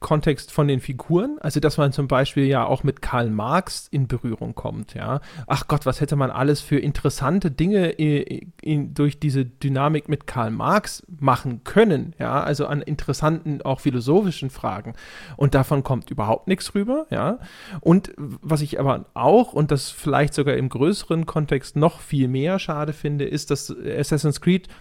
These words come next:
schon wieder ein Spiel ist, das sich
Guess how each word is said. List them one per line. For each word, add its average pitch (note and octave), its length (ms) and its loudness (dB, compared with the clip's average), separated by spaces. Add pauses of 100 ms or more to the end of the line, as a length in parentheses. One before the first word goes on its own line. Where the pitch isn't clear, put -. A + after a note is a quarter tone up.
(720)
schon C#3 520 2
wieder F#3+ 300 6
ein B2 180 -4
Spiel C3+ 300 -6
ist, G3+ 280 -2
das C#3 140 0
sich C#3 260 -2